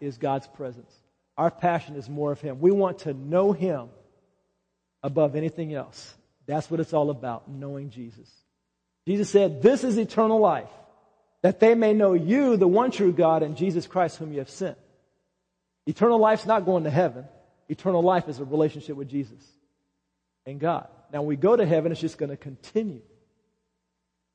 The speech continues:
We desire God's presence. We want more of his presence. How many of you want more of the manifest presence of God? We want more.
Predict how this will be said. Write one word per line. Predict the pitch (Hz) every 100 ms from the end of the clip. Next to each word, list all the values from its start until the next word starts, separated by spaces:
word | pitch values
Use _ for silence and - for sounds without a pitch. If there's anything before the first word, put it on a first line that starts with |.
| _ _ _ _ _ _ _ _ _ _
We | 170 196
desire | 190 185 185
God's | 180 160 147
presence. | - 185 190 147 -
We | 170
want | 180 175 143
more | 160 175
of | 156
his | 135
presence. | - 160 135 131
How | - 208
many | 233
of | 190
you | 190
want | 180 180 147
more | 170 185 185
of | 147
the | 151
manifest | 160 165 156 151 -
presence | 156 143 139
of | 131
God? | 147 123 131 _ _ _ _ _ _ _ _ _ _ _ _ _ _ _ _ _ _ _ _ _ _ _ _ _ _ -
We | 190
want | 214 226 165
more. | 160 185 247 233 120